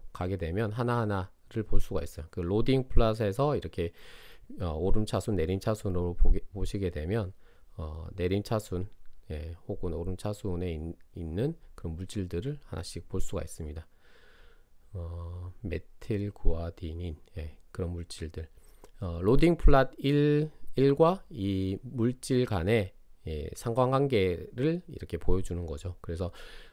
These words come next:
어, 로딩 플롯, 어, 로딩 플롯, 예, 어, 주 요인, 어, 주, 주 요인 일 번은, 어, 가상의 이제 그런 벡터이고 그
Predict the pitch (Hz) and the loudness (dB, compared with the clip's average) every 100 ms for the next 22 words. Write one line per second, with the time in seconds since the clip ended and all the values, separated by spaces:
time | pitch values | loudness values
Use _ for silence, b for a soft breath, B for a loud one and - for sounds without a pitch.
0 | - 85 85 101 123 131 135 135 135 139 | -10 -8 -2 0 2 2 2 2 0 0
1 | 143 131 - - - - 120 120 120 - | -2 -4 -6 -8 -2 10 10 10 -2 -6
2 | 98 87 87 101 123 131 131 135 139 - | -6 -6 -4 -2 0 0 0 -2 -4 -8
3 | - 107 92 - 87 85 92 - 95 80 | -6 -4 -4 -4 -8 -8 -12 -14 -12 -12
4 | - 113 117 101 101 131 123 - - - | -4 0 2 2 2 2 -2 -8 -20 -14
5 | 101 87 82 85 - - - - b b | -10 -8 -10 -12 -14 -16 -14 -16 b b
6 | - 120 110 117 127 151 160 160 143 151 | -10 -4 0 0 0 0 4 4 4 2
7 | 101 - - - 73 71 - - - - | 0 -6 -20 -16 -12 -12 -12 -14 -16 -8
8 | 98 123 135 123 98 80 82 80 - 87 | -6 0 0 0 -2 -6 -12 -16 -12 -12
9 | 85 80 - - - 147 131 104 85 123 | -10 -8 -8 -8 -6 -2 0 -2 -2 0
10 | 113 - b b - - 90 85 87 | 0 -4 b b -14 -8 -6 -6 -10